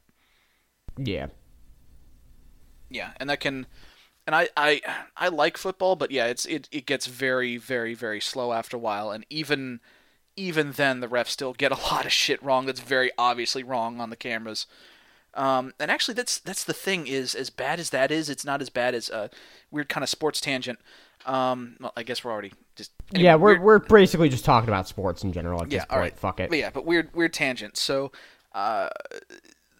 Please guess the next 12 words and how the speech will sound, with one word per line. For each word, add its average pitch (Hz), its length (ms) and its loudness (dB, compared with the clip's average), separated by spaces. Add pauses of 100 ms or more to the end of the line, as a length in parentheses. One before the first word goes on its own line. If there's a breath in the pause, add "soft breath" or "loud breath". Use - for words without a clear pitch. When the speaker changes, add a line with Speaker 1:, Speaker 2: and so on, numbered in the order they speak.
(500)
Speaker 2:
a 160 100 2
few - 260 -6
years 175 320 -2
back, 117 420 -2
there 135 140 -2
was 135 120 -2
actually 139 440 0
a - 40 -4
strike. - 840 0
The, 127 200 -6 (280)
the, 120 340 -6
uh, 104 460 -2